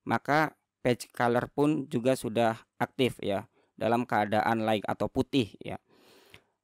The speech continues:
Nah, kita bisa kembalikan lagi ke mode awalnya seperti ini. Oke, ini berkaitan juga dengan tadi yang ada di menu optionnya ya.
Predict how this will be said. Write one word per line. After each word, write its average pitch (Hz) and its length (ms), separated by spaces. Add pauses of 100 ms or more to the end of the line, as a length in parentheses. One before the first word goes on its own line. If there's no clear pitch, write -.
(180)
Nah, 156 160
kita 156 240
bisa 160 240
kembalikan 135 480
lagi 139 320 (160)
ke 135 240 (240)
mode 123 480
awalnya 113 640
seperti - 480
ini. 95 160 (1800)
Oke, 143 320 (1040)
ini 165 560
berkaitan 143 640
juga 135 240
dengan 127 240
tadi 120 320
yang 135 160
ada 120 240
di 135 80
menu 120 240
optionnya 131 560
ya. 101 160